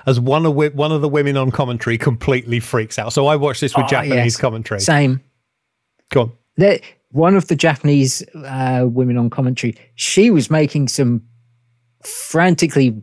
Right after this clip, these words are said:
Speaker 2: worried noises. <laughs>
Speaker 1: I have the feeling this might be the first of this kind of match she had ever seen, 'cause I think they were both
Speaker 2: Yeah.
Speaker 1: stars from pop groups.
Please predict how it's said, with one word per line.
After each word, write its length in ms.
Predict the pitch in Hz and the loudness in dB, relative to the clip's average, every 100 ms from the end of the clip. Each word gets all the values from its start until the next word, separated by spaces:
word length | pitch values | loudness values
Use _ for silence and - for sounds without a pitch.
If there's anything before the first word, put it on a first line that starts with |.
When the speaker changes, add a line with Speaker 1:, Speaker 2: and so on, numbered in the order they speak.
| - | -10
Speaker 2:
worried 580 | 113 107 120 170 151 120 | -8 0 2 4 2 2
noises. 880 | 120 123 123 - 98 - - - - | 2 2 2 0 -6 -6 -6 -8 -4
<laughs> 40 | |
Speaker 1:
I 440 | 135 147 202 214 214 | 2 4 4 4 2
have 240 | - 208 - | -2 -4 -4
the 80 | |
feeling 380 | - 170 151 139 | -2 2 2 2
this 180 | 131 - | 0 0
might 220 | 135 143 | 0 0
be 80 | 139 | -4
the 160 | 131 127 | -4 -6
first 420 | - 131 127 143 | -2 0 0 -2
of 100 | 113 | -2
this 160 | 131 | -4
kind 240 | - 127 123 | -2 -2 -2
of 80 | 117 | -2
match 240 | 120 123 | -4 -6
she 240 | - 135 117 | -8 -2 2
had 180 | 117 117 - | 0 -2 -6
ever 180 | 127 117 | -4 -4
seen, 220 | - 139 | -4 -2
'cause 140 | 139 139 | 0 -2
I 80 | |
think 240 | 120 190 170 | 0 -2 -2
they 100 | 165 | -2
were 120 | 160 | 0
both 220 | 147 139 | 2 4
Speaker 2:
Yeah. 240 | 120 104 107 _ | 4 0 -4 _
Speaker 1:
stars 480 | - - 160 143 135 | -20 -2 2 2 2
from 200 | - 127 | 0 -2
pop 220 | 147 139 | -2 -2
groups. 480 | - 160 - - - | 0 0 -2 -12 -18